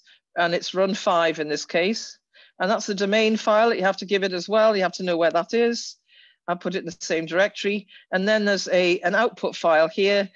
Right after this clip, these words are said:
which I'm calling time series five dot N C because I've run, run it each time for each one of the, um,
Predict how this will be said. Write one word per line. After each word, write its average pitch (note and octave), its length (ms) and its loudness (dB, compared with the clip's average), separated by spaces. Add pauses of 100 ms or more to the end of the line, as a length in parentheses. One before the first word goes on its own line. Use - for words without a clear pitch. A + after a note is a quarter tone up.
(220)
which F#3 180 -2
I'm G3 120 0
calling E3+ 380 0
time G#3+ 260 0
series F3+ 400 -4
five F#3+ 300 0
dot F3 180 -4
N F3+ 100 -6
C G#3+ 220 -6
because G3 300 -4
I've F#3 140 0
run, G#3+ 240 0 (340)
run G#3 120 0
it G3 100 -2
each A#3 300 -4
time G3 360 0 (260)
for A3+ 100 -2
each A3+ 240 -2
one G3+ 180 2
of G3+ 140 -2
the, F#3 300 0
um, F3 340 0